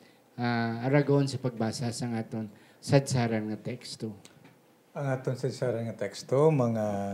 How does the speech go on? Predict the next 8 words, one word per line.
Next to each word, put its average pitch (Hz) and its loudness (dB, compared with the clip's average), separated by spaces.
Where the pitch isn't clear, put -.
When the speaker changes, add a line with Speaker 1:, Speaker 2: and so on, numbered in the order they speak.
Speaker 2:
Ato 95 -14
pagkakabyanan, 113 -2
nari 117 0
siya 123 4
nasulat 107 -2
sa 98 -6
ika-dose 135 0
nga 110 0